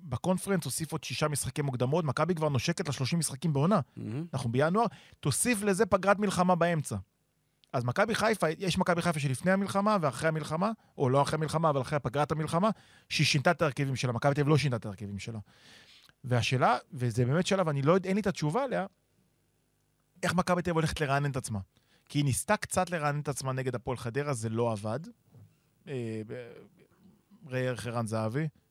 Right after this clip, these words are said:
Speaker 1: פותח סוגריים, זה שטויות, הוא בבצורת. הבן אדם כובש שערים בבית.
Speaker 2: אני לא מתרגש גם,
Speaker 1: זה שט-,
Speaker 2: לגמרי.
Speaker 1: באמת שטות מוחלטת.
Speaker 2: לא,
Speaker 1: אתמול
Speaker 2: אבל זה, זה נראה לי, זה מסוג הדברים
Speaker 1: אתמול
Speaker 2: שמדברים עליהם כדי לייצר טראפיק, אתה יודע,
Speaker 1: כן,
Speaker 2: אין בזה,
Speaker 1: כן, כן.
Speaker 2: אין בזה עומק.
Speaker 1: לא, ברור, אבל את-, אתמול כמעט, כמעט הוא כבש את שער העונה,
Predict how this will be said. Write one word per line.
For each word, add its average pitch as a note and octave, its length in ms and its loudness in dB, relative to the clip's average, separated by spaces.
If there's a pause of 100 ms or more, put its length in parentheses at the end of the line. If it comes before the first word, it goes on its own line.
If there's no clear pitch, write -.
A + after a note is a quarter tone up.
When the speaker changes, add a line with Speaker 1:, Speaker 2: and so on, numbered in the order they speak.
(160)
Speaker 1:
פותח C3 260 2
סוגריים, B2 480 -4
זה - 100 -16
שטויות, - 400 -8
הוא A#2+ 200 -14
בבצורת. A2 680 -8 (220)
הבן B2+ 100 -20 (100)
אדם A#2 180 -6 (260)
כובש A2+ 280 -6
שערים A#2 240 -4
בבית. A2 200 2
Speaker 2:
אני A#2+ 140 6
לא A2 120 4
מתרגש F2+ 440 -6
גם, F2 120 -6 (140)
Speaker 1:
זה B2+ 100 -6
שט-, - 120 -6
Speaker 2:
לגמרי. F#2+ 220 -2
Speaker 1:
באמת C#3+ 140 -4
שטות B2+ 260 -6
מוחלטת. B2 480 0
Speaker 2:
לא, - 120 -20
Speaker 1:
אתמול G#3 200 4
Speaker 2:
אבל F#3 80 6
זה, G#3 160 8
זה G3+ 100 4
נראה G3+ 160 8
לי, F#3 140 2
זה F3+ 140 2
מסוג F#3 240 4
הדברים E3 300 4
Speaker 1:
אתמול F3 160 2
Speaker 2:
שמדברים D#3 260 4
עליהם D3 180 4
כדי C3 220 0
לייצר B2+ 300 2
טראפיק, G#2+ 380 -4
אתה - 100 -8
יודע, G#2 120 -4
Speaker 1:
כן, D#4+ 60 2
Speaker 2:
אין D4 120 4
בזה, B3 140 -2
Speaker 1:
כן, B3 200 -2
כן. A3 140 -4
Speaker 2:
אין C3 80 2
בזה G#2+ 420 6
עומק. F#2+ 160 -2
Speaker 1:
לא, G#3+ 440 6
ברור, F4+ 400 4
אבל G3 120 2 (140)
את-, D3 80 -6
אתמול F#3+ 260 2
כמעט, F#3+ 160 4 (260)
כמעט F#3 220 4
הוא F3+ 80 2
כבש D3 200 4
את C3 80 -2
שער C3+ 140 4
העונה, A2 280 0